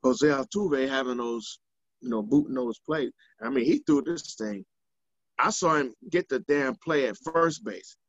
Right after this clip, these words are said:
and just turn, try to turn two,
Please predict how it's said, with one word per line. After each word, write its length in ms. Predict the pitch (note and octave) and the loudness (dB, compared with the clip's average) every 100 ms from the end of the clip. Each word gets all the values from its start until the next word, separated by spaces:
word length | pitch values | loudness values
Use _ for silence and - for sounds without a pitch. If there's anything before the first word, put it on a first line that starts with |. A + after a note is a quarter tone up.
| _ _ _ _ _ _ _ B2 | _ _ _ _ _ _ _ -2
and 140 | B2 | 2
just 260 | C3 B2 - | 2 0 2
turn, 400 | E3 D#3+ C#3 - | 4 4 0 -4
try 160 | - D#3+ | -2 0
to 80 | C3+ | 0
turn 360 | - C#3+ A#2+ A2 | -2 -2 -2 -2
two, 380 | G3+ F3 A#2+ | 2 4 2